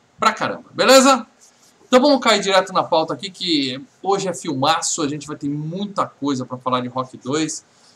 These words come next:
E eu já começo jogando logo, ó, a bomba pra Mel. Mel, sem se confundir entre um, dois, três, quatro, cinco, seis. A gente vai falar do Rock dois hoje.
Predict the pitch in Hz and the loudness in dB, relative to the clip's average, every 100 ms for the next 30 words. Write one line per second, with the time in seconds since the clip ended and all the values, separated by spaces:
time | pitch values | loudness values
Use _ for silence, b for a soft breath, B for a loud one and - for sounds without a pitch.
0 | b _ 165 190 202 220 220 202 175 202 | b _ -4 0 2 2 4 4 4 2
1 | 208 214 208 175 160 202 208 175 165 185 | 2 0 0 0 0 -4 -2 0 0 0
2 | - 202 202 196 - _ - - _ _ | -6 -8 -8 -10 -12 _ -20 -20 _ _
3 | _ _ - 175 170 160 151 156 180 185 | _ _ -6 -2 0 0 0 0 0 0
4 | 180 160 107 113 208 131 - _ _ _ | 0 -2 -2 0 2 2 -2 _ _ _
5 | _ _ _ _ _ - - - 330 269 | _ _ _ _ _ -10 -4 0 2 2
6 | 254 247 208 190 180 175 139 170 196 143 | 0 -2 -4 -6 -6 -6 -6 -10 -8 -6
7 | 160 151 - 147 143 - 143 143 - 165 | -6 -6 -8 -8 -8 -4 -4 -4 -8 -12
8 | 160 - - 139 - - - _ _ - | -10 -6 -4 -4 -6 -12 -16 _ _ -12
9 | 143 147 175 165 151 151 151 147 127 175 | -10 -8 -6 -4 -4 -4 -6 -10 -4 0
10 | 160 131 143 143 | 0 0 -2 -2